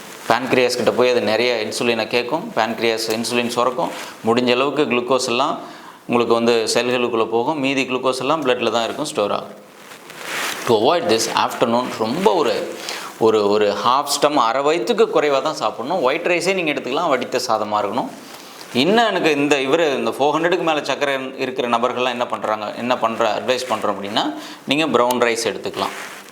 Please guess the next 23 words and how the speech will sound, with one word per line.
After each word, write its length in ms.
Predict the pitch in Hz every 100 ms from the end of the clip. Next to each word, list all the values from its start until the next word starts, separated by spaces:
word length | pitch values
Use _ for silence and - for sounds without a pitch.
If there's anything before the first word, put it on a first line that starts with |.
| -
ப்ரௌன் 160 | 113
ரைஸ்னா 360 | 110 104 - 190
கொஞ்சம் 300 | 160 160 -
பட்டை 300 | 123 - 151
தீட்டப்படாத 540 | 151 135 127 120 131 139
அரிசிகள் 340 | 113 120 110
வாங்கி, 520 | 104 107 123 - - - - -
மதிய 300 | 113 123 139
நேரத்துல 640 | 120 107 120 160 117 107
வடிச்சு, 380 | - 147 196 -
கொஞ்சம் 340 | 151 190 202
காய், 340 | - 139 180 - - - -
ஒரு 180 | 107
சாம்பார், 520 | 107 113 120 127 147 - -
சாப்பாடு, 680 | - - 104 117 107 - - - -
அந்த 220 | 101 117
சாப்பாட்டுக்குள்ளேயே 760 | 131 127 123 131 123 151 170 - -
தயிரோ 340 | 117 113 127
ரசமோ 360 | 113 110 127 117
என்ன 200 | 123 170
நீங்க 300 | 151 110 113
சாப்பிடணும்னு 400 | 113 117 123 113
நினைக்கிறீங்களோ, 520 | 107 101 104 131